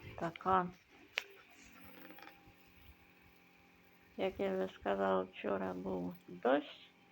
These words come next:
Довелося чоловікові їздити мотоциклом в грязюку.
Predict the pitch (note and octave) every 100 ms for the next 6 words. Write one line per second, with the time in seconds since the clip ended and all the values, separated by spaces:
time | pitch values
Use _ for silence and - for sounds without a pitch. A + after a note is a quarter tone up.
0 | - - - - - - - - - F#3+
1 | F3 F3 G3+ A3 A3 G#3+ G3+ - G#3 G#3
2 | G#3 - - - F#3+ A3 A3 G#3+ A3 G#3
3 | G#3+ G#3+ - - - - - - G3+ G#3+
4 | A3 G#3+ F#3+ G3+ - G#3+ G#3+ - - -
5 | G3+ G#3+ G#3+ G#3 G3+ - - C#4 D4 D4
6 | D4 D4 - - - - - - - -
7 | - - - - - - - - G#3+ A#3
8 | A3+ G#3+ A3+ A#3 A#3 A3+ A#3